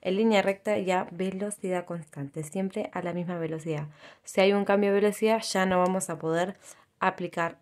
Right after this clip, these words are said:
esta ecuación. Así que vamos con un nuevo ejemplo. Matías se encuentra en un gimnasio que se ubica a seiscientos metros de su casa y decide, antes de volver a la misma, pasar por una tienda ubicada a trescientos metros de su casa.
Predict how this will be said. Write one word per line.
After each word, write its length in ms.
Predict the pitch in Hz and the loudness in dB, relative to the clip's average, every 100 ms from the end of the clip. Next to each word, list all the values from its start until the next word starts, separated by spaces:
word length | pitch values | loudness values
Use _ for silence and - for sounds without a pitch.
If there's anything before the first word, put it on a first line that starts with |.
| _ | _
esta 260 | 175 151 165 | -12 -10 -12
ecuación. 540 | - 147 - - 208 _ | -10 -12 -12 -14 -14 _
Así 300 | 185 160 160 | -10 -10 -12
que 280 | - - 160 _ _ _ - | -20 -20 -20 _ _ _ -2
vamos 320 | 214 254 247 | 2 2 2
con 160 | 202 | 2
un 120 | 190 180 | 2 2
nuevo 260 | 180 160 | 2 -2
ejemplo. 500 | 151 147 143 156 151 - _ _ | -6 -8 -8 -8 -12 -14 _ _
Matías 460 | - 220 226 262 269 | 2 4 4 4 4
se 100 | 233 | 4
encuentra 580 | 208 226 226 226 233 - | 2 4 4 6 6 6
en 180 | 185 214 | 4 4
un 120 | 240 | 2
gimnasio 640 | - 180 202 220 220 208 | 0 0 2 2 0 -2
que 100 | 208 | -2
se 160 | - 185 | 0 0
ubica 220 | 196 220 | 0 0
a 40 | |
seiscientos 520 | 208 185 208 214 220 | 0 -4 0 0 0
metros 340 | 202 202 226 190 | -2 0 -2 0
de 180 | 214 247 | 2 2
su 200 | 254 247 | -2 -4
casa 420 | 175 156 - 151 _ _ - _ | -6 -6 -10 -14 _ _ -20 _
y 100 | - | 0
decide, 580 | 311 240 - 208 214 220 | 4 4 4 4 4 2
antes 360 | - 233 196 175 | 2 2 2 2
de 120 | 214 | 4
volver 460 | 226 175 175 196 - | 4 4 4 2 0
a 180 | - 180 | -6 -6
la 140 | 180 185 | -2 2
misma, 480 | 226 180 202 233 240 - _ - | 2 2 0 -2 -4 -20 _ 0
pasar 340 | 254 262 269 | 2 4 4
por 140 | 277 | 6
una 220 | 247 233 226 | 6 6 6
tienda 260 | 226 226 | 4 6
ubicada 320 | 202 196 208 | 4 2 4
a 100 | 208 | 4
trescientos 600 | 208 202 196 294 262 185 170 | 2 0 2 4 4 2 -4
metros 340 | 165 165 160 | -6 -6 -6
de 80 | 160 | -6
su 180 | - 151 | -8 -10
casa. 460 | 147 147 - 147 | -10 -10 -10 -12